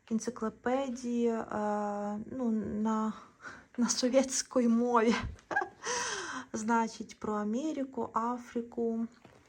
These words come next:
зв'язки, оце повністю стопки, е, серія, так розумію, підв'язали. Можливо,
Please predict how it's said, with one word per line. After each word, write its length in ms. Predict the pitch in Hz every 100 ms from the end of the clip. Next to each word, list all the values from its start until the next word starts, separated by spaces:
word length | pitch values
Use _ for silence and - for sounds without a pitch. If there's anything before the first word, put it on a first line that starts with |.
| - - -
зв'язки, 640 | 202 - 214 196 - -
оце 300 | 196 - 208 196 -
повністю 600 | - 226 220 220 - 220 220 - - _ _ _ _ -
стопки, 720 | - - 226 220 - 214 208 - _ _ _ -
е, 200 | 202 202
серія, 540 | 196 - 226 208 196 190
так 220 | 190 -
розумію, 460 | 196 202 196 196
підв'язали. 680 | 196 190 202 196 226 302 294
Можливо, 460 | 214 214 247 302